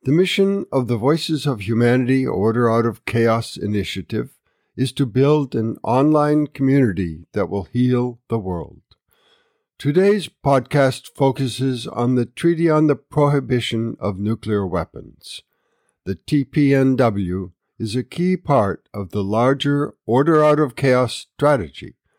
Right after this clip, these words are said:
but we will get to that in the next podcast. My name is Roger Eaton. When it comes to the goals of the U N, nuclear disarmament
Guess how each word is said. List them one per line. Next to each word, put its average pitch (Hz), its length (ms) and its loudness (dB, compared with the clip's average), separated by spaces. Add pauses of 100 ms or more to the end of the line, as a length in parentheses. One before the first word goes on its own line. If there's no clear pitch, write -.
(240)
but - 140 -2
we 135 160 0
will 151 160 0
get 143 280 -4
to 127 100 0
that 113 340 2 (100)
in 104 140 -4
the 98 80 0
next 104 460 -2
podcast. - 720 -4 (480)
My 101 180 2
name 104 400 2
is 101 400 -2
Roger 95 560 0 (240)
Eaton. - 400 -2 (1200)
When 143 160 -2
it - 140 -10
comes 196 320 2
to 160 160 0
the 143 140 2
goals 139 500 4
of 120 80 -2
the 127 100 2
U 117 240 2
N, 110 500 0
nuclear 156 460 0
disarmament 127 840 0